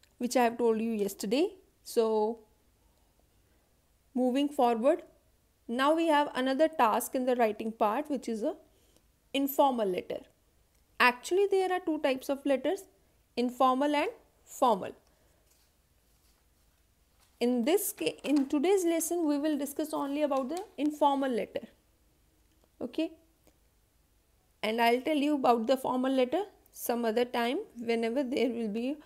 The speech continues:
uh, in, when it, when will it be in your syllabus. But for now, only informal letter is in your syllabus, so I'll discuss it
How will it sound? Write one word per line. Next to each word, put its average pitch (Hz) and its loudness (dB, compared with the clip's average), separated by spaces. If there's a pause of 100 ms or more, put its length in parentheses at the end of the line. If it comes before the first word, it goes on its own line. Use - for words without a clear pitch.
(340)
uh, 214 2 (100)
in, 226 -2 (140)
when 247 -2
it, 269 -8 (140)
when 277 2
will 294 0
it 240 -6
be 262 0
in 247 -2
your 254 -2
syllabus. 247 -2
But - 0
for 247 0
now, 240 -4 (420)
only 247 -2
informal 254 0
letter 247 2
is 233 0
in 226 0
your 220 -2
syllabus, 220 -4
so 311 -4
I'll 240 0
discuss 240 -6
it - -10